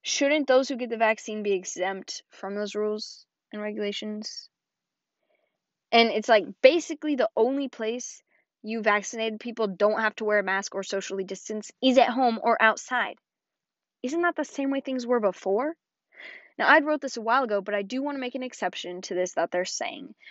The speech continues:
I have started to see some stores saying that if you're vaccinated, fully vaccinated, you don't have to wear a mask or social distance, which is great.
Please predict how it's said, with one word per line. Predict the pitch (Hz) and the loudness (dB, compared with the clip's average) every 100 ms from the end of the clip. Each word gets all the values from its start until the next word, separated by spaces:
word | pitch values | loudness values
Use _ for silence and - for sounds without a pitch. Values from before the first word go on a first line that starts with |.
| - - | -16 4
I | 208 233 | 6 8
have | 269 | 4
started | 262 214 208 220 262 | 0 0 2 0 -2
to | |
see | 240 208 202 | -8 -8 -10
some | - 208 202 214 | -8 -6 -4 -4
stores | - - 185 190 - | -6 -6 -4 -6 -8
saying | - 185 185 | -12 -12 -10
that | 185 - | -10 -6
if | 196 - | -8 -2
you're | 208 202 | -2 0
vaccinated, | 190 185 202 196 196 196 196 _ _ | -2 -2 -4 -2 0 0 -2 _ _
fully | - 262 269 220 | 2 6 8 8
vaccinated, | 190 185 - 190 185 202 196 - _ | 4 -2 -6 -10 -6 -6 -8 -18 _
you | 208 | -2
don't | 214 220 | 0 0
have | 208 202 | 0 -2
to | - | -2
wear | 202 196 | -6 -4
a | 190 | -6
mask | 180 185 - | -8 -8 -10
or | 202 | -10
social | 185 180 185 190 | -8 -8 -8 -6
distance, | 196 190 - - - | -6 -6 -12 -16 -10
which | 208 214 | -4 -4
is | 208 | 2
great. | 269 214 | 6 6